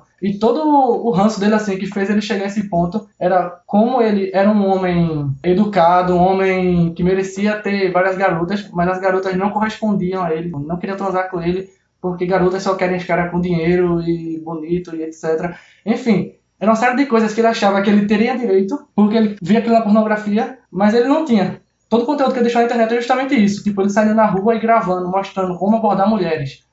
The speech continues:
levar elas pra cama, e sempre dando errado e ele se frustrando com isso. Até onde pode chegar essa questão das consequências psíquicas de ter esse referencial na pornografia.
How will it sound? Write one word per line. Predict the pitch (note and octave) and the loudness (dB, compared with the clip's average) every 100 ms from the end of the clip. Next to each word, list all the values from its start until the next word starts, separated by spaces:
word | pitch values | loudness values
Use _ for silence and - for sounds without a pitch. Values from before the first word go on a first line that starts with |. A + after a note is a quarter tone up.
| _ | _
levar | F3 F3 | -2 0
elas | F3+ F#3 | -2 -2
pra | G3+ | -2
cama, | G3+ E3+ E3+ | -2 -2 -2
e | G3+ | 0
sempre | G#3 G3+ | 0 -2
dando | G3+ A3+ | 0 0
errado | G#3+ E3 F3 F#3 | 2 2 2 0
e | F3+ | -2
ele | F3+ F3+ F3+ E3+ D3 | -2 -2 -2 -4 -2
se | A3 | -2
frustrando | A#3 A#3 - F#3+ F#3+ | 0 0 0 -2 0
com | G3 | -2
isso. | E3+ - - _ | -2 -6 -16 _
Até | G3+ G#3 A3+ B3+ | -2 0 2 0
onde | C4 | 2
pode | A#3+ A3+ | 0 0
chegar | B3 G3+ F3 F#3+ A3 G#3+ - | -2 0 2 4 2 -2 -10
essa | F3+ F3+ | -8 -6
questão | G3+ G#3+ - G3 F#3+ | -4 -4 -2 -4 -2
das | F3+ | -4
consequências | G#3+ G3+ G#3+ - F#3+ G#3 G#3 | -2 -2 -2 -2 -4 -2 -6
psíquicas | - A3 G3+ F#3 F3+ D3+ C3+ | -6 -8 -6 -8 -8 -8 -8
de | D3 E3 F3+ | -4 -2 0
ter | F3+ | -2
esse | E3+ | -4
referencial | F#3 F#3 F#3+ - D#3+ | -4 -4 -6 -2 -4
na | D3 | -4
pornografia. | D#3 D#3+ D#3+ - C3 | -8 -6 -8 -8 -10